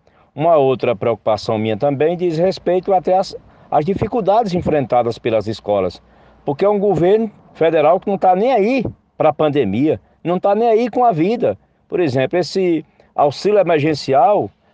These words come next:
vai encerrar, a fome vai reinar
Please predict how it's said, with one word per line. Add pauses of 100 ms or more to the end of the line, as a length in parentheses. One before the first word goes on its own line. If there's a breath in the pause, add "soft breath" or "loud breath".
vai
encerrar, (640)
a
fome
vai
reinar